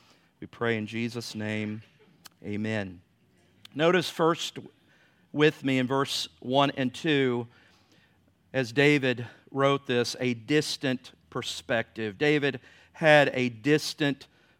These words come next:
perspective. His perspective was that God seems distant. And there's several, several pieces to this.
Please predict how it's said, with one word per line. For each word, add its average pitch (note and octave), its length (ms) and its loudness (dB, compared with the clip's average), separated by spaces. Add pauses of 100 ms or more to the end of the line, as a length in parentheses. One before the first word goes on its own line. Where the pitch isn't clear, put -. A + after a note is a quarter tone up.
perspective. C3+ 920 0
His C3 280 -4
perspective C#3+ 1300 0 (1200)
was D3+ 360 6
that D3+ 220 2
God D#3 680 6 (120)
seems D3 800 0 (560)
distant. D#3+ 720 2 (640)
And D3 80 -4
there's D3 100 -4
several, F3+ 500 4
several E3+ 440 2
pieces - 720 -6
to C3 120 -2
this. B2 480 0